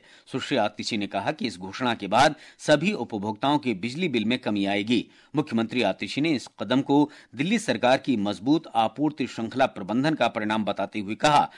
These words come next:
कि आम आदमी पार्टी ने हमेशा उपभोक्ताओं को बिजली दरों में बढ़ोतरी से बचाने को प्राथमिकता दी।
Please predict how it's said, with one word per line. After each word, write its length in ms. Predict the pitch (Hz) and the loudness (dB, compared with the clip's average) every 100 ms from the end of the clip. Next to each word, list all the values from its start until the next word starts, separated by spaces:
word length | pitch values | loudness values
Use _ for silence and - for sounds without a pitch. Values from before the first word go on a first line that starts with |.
| - - | -16 0
कि 60 | |
आम 180 | 131 127 | 2 6
आदमी 220 | 151 180 226 | 4 4 2
पार्टी 320 | 117 113 139 | 2 2 0
ने 80 | 135 | 0
हमेशा 480 | 101 123 127 135 139 - - | 0 0 2 4 4 2 -8
उपभोक्ताओं 600 | 131 117 117 120 123 165 175 | -6 -2 0 0 2 2 2
को 140 | 156 | 0
बिजली 300 | 104 110 117 | -2 -4 -4
दरों 220 | 101 117 143 | -2 0 2
में 200 | 151 101 | 2 2
बढ़ोतरी 400 | 101 127 180 170 | -4 -4 -4 -2
से 140 | 131 | -2
बचाने 380 | 104 107 117 113 | -4 -2 -2 -2
को 180 | 104 131 | -2 -2
प्राथमिकता 520 | - 117 107 101 110 | 0 0 -2 -4 -2
दी। 240 | 110 120 | 2 0